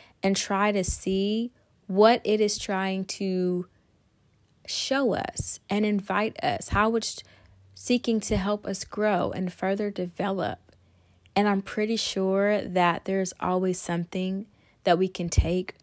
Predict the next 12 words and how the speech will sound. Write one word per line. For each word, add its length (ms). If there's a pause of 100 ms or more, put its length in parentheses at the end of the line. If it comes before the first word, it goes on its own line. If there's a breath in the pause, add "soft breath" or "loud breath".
(280 soft breath)
from 540
no 180
matter 320
where 280
we're 100
at, 320
whether 300
we're 140
in 120
a 60
waiting 400
season 560